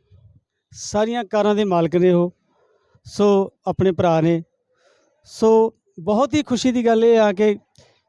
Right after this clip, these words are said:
ਕਮੇਡੀ ਕਲਾਕਾਰ ਵੀ ਨੇ ਉਹ, ਤੇ ਉਹਨਾਂ ਨੂੰ ਇਸ ਦਰਗਾਹ ਤੋਂ ਖਵਾਜਾ ਖਿਜ਼ਰ ਜਿੰਦਾ ਪੀਰ ਜੁਲੇਲਾਲ ਜੀ, ਇਸ ਦਰਗਾਹ ਤੋਂ, ਇਸ ਮੇਲੇ 'ਤੇ ਬਾਬਾ ਮਨਜੋਤ ਸਿੰਘ ਗਰੇਵਾਲ ਜੀ, ਉਹਨਾਂ ਵੱਲੋਂ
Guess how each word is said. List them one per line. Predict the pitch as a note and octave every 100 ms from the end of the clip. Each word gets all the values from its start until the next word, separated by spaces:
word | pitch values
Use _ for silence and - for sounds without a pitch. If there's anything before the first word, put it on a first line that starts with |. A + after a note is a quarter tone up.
| _
ਕਮੇਡੀ | G#3 G#3+ B3
ਕਲਾਕਾਰ | B3 A3+ G3+ G3+
ਵੀ | F3 E3+
ਨੇ | D3+
ਉਹ, | B2 A#2+ _ _ _ _ _ _ _ _ _
ਤੇ | -
ਉਹਨਾਂ | - B3 D4 D4+
ਨੂੰ | C#4+ C#4+
ਇਸ | A#3+ A#3+
ਦਰਗਾਹ | G3 G#3+ G3 G#3
ਤੋਂ | A3 A#3 B3 _ _ _ _ _ _ -
ਖਵਾਜਾ | G#3 A#3+ B3+
ਖਿਜ਼ਰ | B3 A3 A3
ਜਿੰਦਾ | F#3 F#3+ F#3
ਪੀਰ | E3+ F3 F3 E3+ _ _
ਜੁਲੇਲਾਲ | D3+ F3+ F#3+ F3+ E3+
ਜੀ, | D#3+ F3+ F#3+ _ _ _ _ _ _ -
ਇਸ | A3+
ਦਰਗਾਹ | G3 G#3+ G#3 G3
ਤੋਂ, | A3
ਇਸ | B3+ C4
ਮੇਲੇ | A#3+ A3 F#3
'ਤੇ | F3 E3+ F3 _ _ _ _ _ _ _ _ D#3+
ਬਾਬਾ | F#3+ G3+
ਮਨਜੋਤ | A3 G#3 F#3+ G#3
ਸਿੰਘ | - G#3
ਗਰੇਵਾਲ | F#3 F3+ F3 F3
ਜੀ, | D#3+ E3 - _ _ _ _ _ _ _
ਉਹਨਾਂ | G#3+ A3+
ਵੱਲੋਂ | G3 F#3+ G#3 G#3+